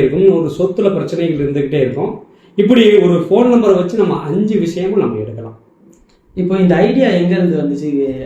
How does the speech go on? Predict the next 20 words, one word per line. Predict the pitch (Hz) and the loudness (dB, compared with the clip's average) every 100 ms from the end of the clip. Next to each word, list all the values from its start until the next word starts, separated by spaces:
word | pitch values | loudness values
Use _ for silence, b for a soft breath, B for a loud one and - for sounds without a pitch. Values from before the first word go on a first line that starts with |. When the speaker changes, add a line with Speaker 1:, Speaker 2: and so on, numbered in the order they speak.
| 135 | -6
Speaker 2:
நம்பர்ஸ் | 151 214 226 | 0 0 0
மட்டுமே | 196 180 208 220 | -2 -2 0 0
வச்சு, | 180 180 214 190 175 156 151 151 B - | 0 -2 0 2 2 0 -4 -10 B -10
ஏன்னா | 180 220 202 | -4 0 0
நான் | 190 185 | 0 -2
சின்ன | 196 202 | -2 -4
வயசுல | 196 202 | -4 -4
இருந்து | 196 170 | -4 -4
பார்த்து | 175 190 | -4 -2
வளர்ந்த | 170 170 170 | 0 0 0
விஷயம், | 165 170 226 240 B B | -2 -4 -6 -6 B B
நம்ம | 175 185 196 185 | -4 -2 0 0
கஷ்டத்துல | 180 180 208 190 | -2 -2 -2 0
இருக்கோம் | 180 180 170 | 0 0 -2
அப்படின்னா | 160 170 247 208 | -2 -2 -2 -2
நம்ம | 185 175 - - - 147 | -2 -4 -8 -16 -14 -4
ஜாதகத்தை | 175 185 180 165 | -2 0 0 -2
கொண்டு | 165 170 | -2 -2
போய் | 185 175 | 0 0
கொடுப்போம். | 160 139 180 | 0 -2 -4